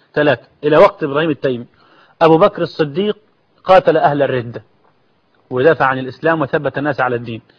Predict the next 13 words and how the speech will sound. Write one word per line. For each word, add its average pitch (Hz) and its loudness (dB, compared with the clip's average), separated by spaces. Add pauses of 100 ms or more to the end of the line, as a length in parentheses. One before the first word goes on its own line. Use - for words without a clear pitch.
(300)
وعمر 185 6
بن 160 0
عبد 170 2
العزيز 170 0
رد 165 2
مظالم 156 0
بني 143 -2
أمية، 120 -10 (640)
والمتوكل 180 0
محى 160 -2
البدع 147 -2
وأظهر 139 -4
السنة 117 -16